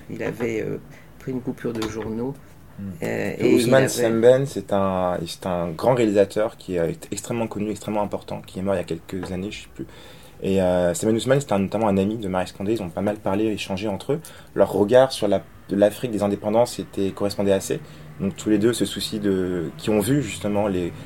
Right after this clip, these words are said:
Speaker 2: comment est-ce que les, euh, les gens qui ont été mis au pouvoir ensuite avec les, toutes les pressions qu'on, vous connaissez, et cetera.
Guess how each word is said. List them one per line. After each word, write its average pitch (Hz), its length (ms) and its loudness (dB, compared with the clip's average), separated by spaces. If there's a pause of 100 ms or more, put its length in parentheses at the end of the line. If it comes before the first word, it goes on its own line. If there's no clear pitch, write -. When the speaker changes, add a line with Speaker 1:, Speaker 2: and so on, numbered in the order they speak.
(260)
Speaker 2:
comment 110 220 4
est-ce - 140 -2
que 110 120 0
les, 95 280 4
euh, 85 160 6
les 92 80 0
gens 117 120 2
qui 110 120 -4
ont - 20 2
été 98 340 0 (160)
mis 110 240 2
au 107 60 4
pouvoir 110 460 6
ensuite 104 360 -2
avec 92 300 -2
les, 87 180 -6 (400)
toutes - 140 -8
les 101 100 4
pressions 101 680 -2 (240)
qu'on, 92 360 0
vous 87 140 -6
connaissez, 87 420 -4
et 98 280 0
cetera. - 340 -4